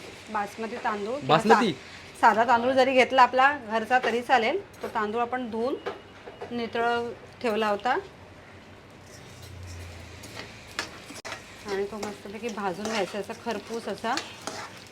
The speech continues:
Speaker 2: ताई, म्हणजे, अ, ज्याला डायबिटीस आहे, एजेड पर्सन आहे, ते पण
Speaker 1: हो,
Speaker 2: खाऊ
Speaker 1: हो.
Speaker 2: शकतात?
Speaker 1: ही ना आपण लहान मुलांपासून मोठ्यांपर्यंत, वयस्कर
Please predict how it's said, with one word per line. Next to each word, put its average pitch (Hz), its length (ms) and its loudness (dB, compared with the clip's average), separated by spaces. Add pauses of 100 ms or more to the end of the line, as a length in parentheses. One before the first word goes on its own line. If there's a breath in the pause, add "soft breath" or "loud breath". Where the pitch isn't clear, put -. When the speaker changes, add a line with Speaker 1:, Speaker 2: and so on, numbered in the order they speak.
(300)
Speaker 2:
ताई, 147 100 2
म्हणजे, 185 420 10
अ, 131 160 4
ज्याला 147 520 4
डायबिटीस 160 440 4
आहे, 139 400 4
एजेड 143 200 2
पर्सन 143 280 0
आहे, 139 120 -4
ते - 40 6
पण 196 120 6
Speaker 1:
हो, 226 60 4
Speaker 2:
खाऊ 302 140 12
Speaker 1:
हो. 294 200 10
Speaker 2:
शकतात? - 340 0 (140)
Speaker 1:
ही 269 120 4
ना 311 140 8
आपण 311 220 4
लहान 269 460 4
मुलांपासून 285 680 4
मोठ्यांपर्यंत, 262 880 2
वयस्कर 233 420 2